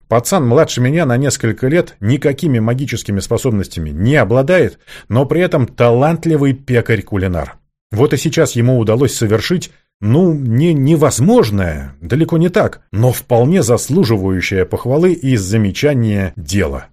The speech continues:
Он сумел воссоздать секретный рецепт немецких кондитеров. С моей помощью. Я посмотрел описание и составляющие изучением предмета, но тем не менее. Думаю, Светка будет счастлива.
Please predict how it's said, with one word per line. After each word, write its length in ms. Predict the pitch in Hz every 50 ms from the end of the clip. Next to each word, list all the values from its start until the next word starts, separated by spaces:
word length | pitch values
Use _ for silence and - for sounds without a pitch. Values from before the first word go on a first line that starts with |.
| _ _ _ _ _ _
Он 220 | - 190 202 175
сумел 420 | - - 160 147 151 165 175 160 139
воссоздать 680 | 107 107 127 - - - 104 92 92 98 139 131 - -
секретный 540 | - 120 - - 117 127 117 - 107 101 95
рецепт 380 | 107 104 - - 147 - -
немецких 520 | 113 107 101 98 107 107 - - 110 - -
кондитеров. 600 | - 95 87 80 80 - - - - - - _ _ _ _ _
С 100 | - -
моей 260 | 139 151 165 175 170
помощью. 560 | - 202 147 101 82 - - - 71 64 - _ _ _ _ _
Я 140 | 98 110 107
посмотрел 480 | - - - 127 120 - 113 107 104
описание 580 | 101 - 127 - - 175 170 147 117 104 98 101
и 120 | 104 107
составляющие 1000 | - - 110 - - 120 120 113 110 101 95 - 87 - - 92 90 90 95 92
изучением 460 | 113 92 101 - - 98 90 90 95
предмета, 440 | 98 113 117 135 170 170 - 151 143 - _ _ _ _ -
но 140 | 82 85 78
тем 240 | - 90 87 92
не 100 | 107 131
менее. 540 | 156 190 226 226 175 120 90 73 67 65 - _ _ _ _ _ _ _ _ _
Думаю, 420 | 87 107 175 196 190 180 165 131
Светка 460 | - - 110 120 165 170 - - 117
будет 300 | 87 101 113 110 90 -
счастлива. 560 | - - 107 82 - - - - - - -